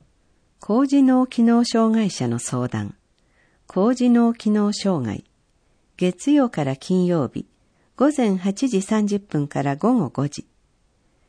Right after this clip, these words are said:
障害者生活支援課、地域生活支援担当。障害者福祉会館内。電話、三三三二の一八一七。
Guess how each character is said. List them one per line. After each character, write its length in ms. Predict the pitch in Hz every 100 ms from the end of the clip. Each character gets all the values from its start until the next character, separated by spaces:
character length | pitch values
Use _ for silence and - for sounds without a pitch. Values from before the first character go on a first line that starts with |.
| _ _
障 340 | - 233 262 285
害 160 | 262
者 200 | 196 151
生 260 | - 196 247
活 320 | 220 220 202
支 180 | 196 175
援 220 | 160 151
課、 260 | - 131 - _ _ _
地 240 | - 233 294
域 140 | -
生 280 | - 277 247
活 280 | 170 - 139
支 200 | - 170
援 180 | 202
担 280 | 196 202 170
当。 420 | - 104 - - - _ _ _ _ _ _ _
障 320 | - 214 214
害 160 | 214 196
者 180 | -
福 220 | 139 - 254
祉 180 | 254
会 220 | - 226 220
館 300 | 214 190 113
内。 240 | 101 - _ _ _ _ _ _ -
電 320 | 156 165 160
話、 160 | 156 - _ _ - -
三 300 | 208 220 233
三 340 | - 240 185
三 380 | - 196 196 190
二 220 | 190 165
の 260 | 175 220 - -
一 320 | 156 - 269
八 440 | - 240 - 113 -
一 340 | 123 - 185
七。 320 | 180 165 110